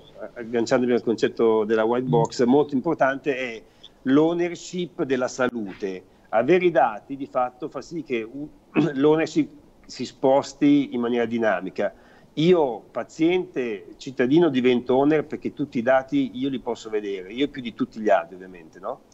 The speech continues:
Non sono più dei pe-, documenti cartacei, eh, f-, frastagliati. Però anche il mio medico di medicina generale, se può avere accesso a una buona cartella clinica, diciamo, dei dati strutturati, diventa lui owner e anche responsabile di scelte,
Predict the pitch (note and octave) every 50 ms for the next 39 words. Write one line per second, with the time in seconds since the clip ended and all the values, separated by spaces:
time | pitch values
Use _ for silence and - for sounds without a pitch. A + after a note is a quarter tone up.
0 | _ - - A#2 A2 G#2 - B2 A2 - C#3 C3+ C3+ C3 - - - - - _
1 | _ - A2 A2 G#2 A2 B2 A#2 A2+ A2 A2+ - A2+ A2+ A2+ G#2+ - A#2 - A#2
2 | G#2+ G2 - A2+ G#2 G#2 G2+ - G#2 G#2 G#2 G#2 G2+ G2+ F#2+ F2+ - - - -
3 | - A2+ G#2 G2+ - - - _ - - - - - - - A#2+ A2+ G#2+ - -
4 | G#2 G#2 G2+ F#2+ F2+ E2+ E2+ - - F#2+ F2+ - - - - - - - _ -
5 | - - _ - - C#3 D#3+ D#3+ D3+ C3+ - C3 B2+ C3 C3 C3+ C#3 C3 C3 C3
6 | C3+ C3 B2+ C3 A#2+ - - E3 B2 A#2+ B2+ B2 B2+ C3 C3+ C#3 D3 D#3 D#3+ E3+
7 | F3+ E3+ D#3 - - _ _ _ _ - - - - A#2+ G#2 - C3+ A#2+ A#2 B2
8 | A#2+ A#2 A2+ - C3 A2 - B2+ A2+ A2 A2 B2 C3+ C3+ B2 G#2+ A#2+ A2+ - A#2
9 | A#2 A2 A2+ - - A#2+ G#2+ G#2+ G2+ G#2+ G#2+ F#2 - A2 G#2+ G#2 G2 G#2 G#2 G#2
10 | A2+ A2 - - G#2 - - G#2+ - - B2 A#2+ B2 C3 C#3 C3+ - E3+ E3 D#3+
11 | - - - - _ _ _ _ - A#2+ B2 A#2+ B2+ A#2+ G#2+ - B2+ B2 C3+ E3
12 | E3 C#3+ C3+ C#3 D3 F#3 G3 D#3+ C3+ A2+ G#2+ G#2 A#2+ C#3 C3+ - C#3 B2 C3 A#2+
13 | - - C3 A#2+ G#2+ - D#3 D#3+ E3 E3 D#3+ C3 G#2+ G2+ F#2 - D3+ D3 A2 F2+
14 | - - F2+ E2+ D#2+ _ _